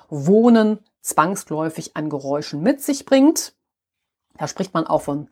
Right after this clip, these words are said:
sozial adäquatem Lärm. Das hatten wir auch schon als Begrifflichkeit. Dazu gibt es für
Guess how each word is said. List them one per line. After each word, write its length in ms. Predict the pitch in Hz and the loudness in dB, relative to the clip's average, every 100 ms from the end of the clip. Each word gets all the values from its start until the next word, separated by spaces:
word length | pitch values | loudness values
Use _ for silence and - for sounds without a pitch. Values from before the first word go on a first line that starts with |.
| _ | _
sozial 720 | - 147 - - 160 175 190 - - - - - - | -4 -4 -2 2 4 4 2 -4 -20 -20 -20 -6 0
adäquatem 720 | 165 165 160 - 143 151 143 | 2 2 -2 -2 -4 -4 -4
Lärm. 480 | 143 180 233 302 320 - | 0 4 4 4 0 -4
Das 320 | 151 - - | -10 -10 -4
hatten 240 | 180 202 | 0 2
wir 140 | 143 - | 2 2
auch 100 | 277 | 2
schon 160 | 294 | 2
als 220 | 247 233 | 2 -2
Begrifflichkeit. 1000 | - 220 214 214 196 185 - 170 175 175 - - - - - - | -2 -2 -2 -2 -6 -4 0 2 2 -2 -10 -20 -20 -20 -16 -10
Dazu 340 | 147 - 233 | -10 0 4
gibt 240 | 226 226 | 4 2
es 240 | 208 185 - | -2 -2 -2
für 420 | 202 180 165 | 0 2 2